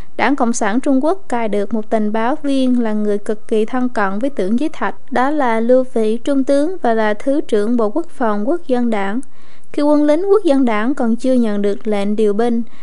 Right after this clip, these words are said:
thì tin tình báo đã lọt sang Diên An, thủ phủ Đảng Cộng sản Trung Quốc. Quân Quốc dân Đảng chưa đến thì Đảng Cộng sản Trung Quốc đã có kế hoạch phòng bị rồi. Một lần, Hùng Hướng Huy, bí thư và thân tín của Hồ Tôn Nam,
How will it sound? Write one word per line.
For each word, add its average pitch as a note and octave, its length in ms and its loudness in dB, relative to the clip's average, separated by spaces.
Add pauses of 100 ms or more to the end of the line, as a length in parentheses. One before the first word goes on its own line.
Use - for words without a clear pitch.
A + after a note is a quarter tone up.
(140)
thì C4+ 120 -2
tin C#4+ 260 4
tình A#3 260 2
báo A#3 160 2
đã E4+ 100 0
lọt D4+ 240 0
sang C4 420 0
Diên B3+ 240 0
An, B3 280 0 (360)
thủ A3+ 160 2
phủ A3 320 0
Đảng A3 240 0
Cộng G#3+ 160 -2
sản G#3+ 320 -2
Trung B3 240 0
Quốc. D#4+ 180 -2 (800)
Quân D4 360 2
Quốc F4 180 0
dân C4 240 2
Đảng G#3+ 320 2
chưa C#4 220 0
đến C4+ 320 2
thì C4+ 100 2
Đảng G#3+ 220 0
Cộng A3 200 0
sản G#3+ 260 -2
Trung C4+ 260 0
Quốc E4 160 -2
đã B3+ 100 -2
có D4+ 140 0
kế E4+ 240 0
hoạch - 300 -2
phòng G#3 240 0
bị G3 180 0
rồi. G3 380 0 (540)
Một B3+ 140 -4
lần, A3+ 440 4
Hùng A3+ 260 2
Hướng C#4 260 0
Huy, C4 380 2 (360)
bí D4 120 0
thư C4 340 2
và A3+ 120 0
thân B3 220 0
tín C4 300 0
của E4+ 140 0
Hồ A3+ 220 2
Tôn A#3+ 340 2
Nam, A#3+ 320 0